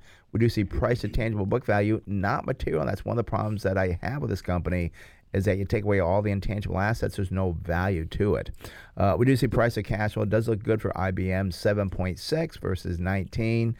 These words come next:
Nice peg ratio here, one point nine versus eight point five, so that's good. The lower the peg, the better. Now,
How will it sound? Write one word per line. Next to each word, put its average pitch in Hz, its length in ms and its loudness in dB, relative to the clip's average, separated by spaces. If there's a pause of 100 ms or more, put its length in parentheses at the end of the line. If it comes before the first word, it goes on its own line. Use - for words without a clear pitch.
(360)
Nice 139 240 0
peg 196 240 0
ratio 117 280 2
here, 101 220 4
one 104 380 0
point 113 400 -2
nine 104 580 0
versus 98 400 -4 (460)
eight 104 300 -2
point 98 320 -2
five, 92 400 0
so 92 80 -4
that's 98 200 0
good. 101 140 -2
The 92 60 0
lower 95 240 2
the 92 80 -4
peg, 95 280 0
the 98 60 -2
better. 85 340 0 (460)
Now, 107 220 4